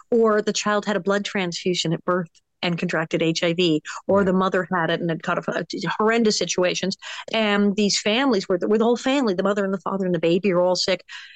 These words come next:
Speaker 1: And these families often were, uh, ostracized,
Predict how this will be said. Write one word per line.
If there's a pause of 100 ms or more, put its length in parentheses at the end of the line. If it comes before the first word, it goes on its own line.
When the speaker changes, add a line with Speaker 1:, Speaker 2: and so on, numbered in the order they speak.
(140)
Speaker 1:
And
these
families (680)
often
were,
uh, (140)
ostracized,